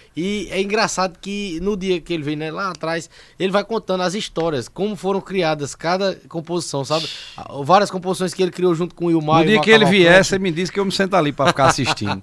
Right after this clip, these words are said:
Speaker 1: <laughs> Na hora, na hora.
Speaker 2: Eu entrevistei, eu disse a você que na, na, a gente
Speaker 1: Aham.
Speaker 2: vai chegar na parte do podcast,
Speaker 1: Aham.
Speaker 2: né, que eu entrevistei Valquíria. Aí, eu sabia que ela era de Monteiro, né?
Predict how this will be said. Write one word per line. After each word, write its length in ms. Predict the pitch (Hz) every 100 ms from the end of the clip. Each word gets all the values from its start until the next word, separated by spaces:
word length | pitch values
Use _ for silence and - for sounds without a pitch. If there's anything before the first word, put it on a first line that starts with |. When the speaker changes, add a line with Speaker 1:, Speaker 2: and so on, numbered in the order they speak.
| - -
Speaker 1:
<laughs> 200 | - 131
Na 240 | 143 131
hora, 220 | 127 123
na 140 | 127 139
hora. 100 | 143
Speaker 2:
Eu 80 | 208
entrevistei, 540 | 208 202 175 - 185
eu 40 |
disse 140 | 156 185
a 40 |
você 200 | 165 160
que 120 | 127 139
na, 280 | 131 117
na, 120 | 113 117
a 20 |
gente 60 | 120
Speaker 1:
Aham. 80 | 135
Speaker 2:
vai 100 | 185
chegar 220 | 170 147
na 80 | 135
parte 220 | 131 113
do 80 | 117
podcast, 500 | - 123 - 113 107
Speaker 1:
Aham. 100 | 135
Speaker 2:
né, 40 | 156
que 80 | 151
eu 40 |
entrevistei 460 | 135 156 139 139 135
Valquíria. 520 | 120 110 160 165 110 _ _ _ _ _ _ _ _ -
Aí, 640 | 135 143 160 175 175 - _ _ _ _
eu 100 | 156
sabia 280 | - 208 254
que 100 | 165
ela 100 | 143
era 80 | 131
de 60 |
Monteiro, 480 | 156 190 185 220 214
né? 260 | 185 190